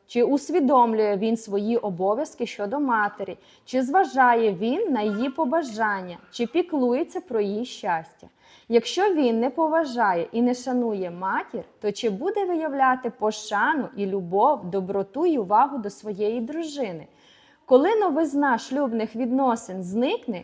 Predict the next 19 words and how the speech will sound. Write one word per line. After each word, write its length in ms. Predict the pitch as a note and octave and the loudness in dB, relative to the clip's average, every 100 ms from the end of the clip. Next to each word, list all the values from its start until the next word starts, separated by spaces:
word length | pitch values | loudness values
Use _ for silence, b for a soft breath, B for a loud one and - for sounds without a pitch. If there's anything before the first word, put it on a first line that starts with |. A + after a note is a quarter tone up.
| - | -12
чи 160 | - D#4+ | -10 -6
кохатиме 800 | G4+ G4 G#4 G4 D4+ G#3 G3+ F#3 | -4 -4 -2 -2 -2 -4 -6 -4
він 320 | G3+ C#4+ F#4 | -2 -2 0
її, 360 | A3 F#3+ G#3+ | 0 -2 -2
як 240 | C4 B3+ B3 | -2 -2 -2
і 80 | B3+ | -2
раніше? 580 | B3+ A#3+ G#3+ F3 - - B B B | 0 0 -2 -6 -12 -20 B B B
Чи 200 | - F4+ | -2 0
буде 460 | C#4 D4 F#4 G#4 A3+ | 2 2 2 2 0
терпеляче 840 | A#3+ A3+ - G#3 G#3+ D4 - C#4+ | 0 -2 -2 2 2 2 -2 -8
ставитись 640 | - G3+ A#3+ D#4+ C#4 G#3 | -2 2 2 0 -6 -6
до 120 | E3+ | -4
її 300 | F#3 F#3+ B3 | -4 -2 -4
помилок? 640 | D4+ G#3 F#3+ F3 E3+ G#3 C#4 - b b - | -4 -6 -6 -6 -2 -2 -4 -14 b b -4
Чи 160 | C4 | 0
виявлятиме 800 | G#3 A3 G#3 G#3+ C4 G4 E4+ C4+ | 2 4 2 4 2 2 -2 -2
дух 320 | F#3+ G3+ - | 0 -2 -4
критики, 540 | - G3 D4 F4+ - C#4 | -4 0 0 -2 -6 -4
деспотизму 920 | G3 - E3+ E3 F#3+ B3 B3+ A3+ G#3+ | -4 -6 -12 -6 -4 -4 -6 -10 -10